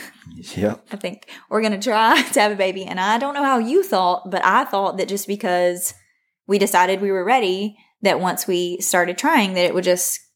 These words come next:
Speaker 2: happen.
Speaker 1: It didn't work like that, though.
Speaker 2: No. And so we tried for, was it close to a year?
Speaker 1: Yeah.
Speaker 2: Over a year?
Speaker 1: A little over a year.
Speaker 2: It was a long time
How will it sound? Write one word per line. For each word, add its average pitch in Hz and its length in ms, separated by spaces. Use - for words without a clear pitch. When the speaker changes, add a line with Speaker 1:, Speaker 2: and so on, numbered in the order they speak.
Speaker 2:
happen. 165 460
Speaker 1:
It 110 100
didn't 120 200
work 107 220
like 87 200
that, 90 260
though. 76 200
Speaker 2:
No. 202 360
And 180 160
so 175 260
we 180 80
tried 185 460
for, 175 720
was 190 100
it 185 100
close 214 200
to 294 80
a 277 60
year? 233 360
Speaker 1:
Yeah. 151 80
Speaker 2:
Over 190 240
a 214 80
year? 202 340
Speaker 1:
A 127 60
little 131 180
over 104 220
a 92 60
year. 98 260
Speaker 2:
It - 40
was 226 100
a 226 60
long 220 220
time 208 440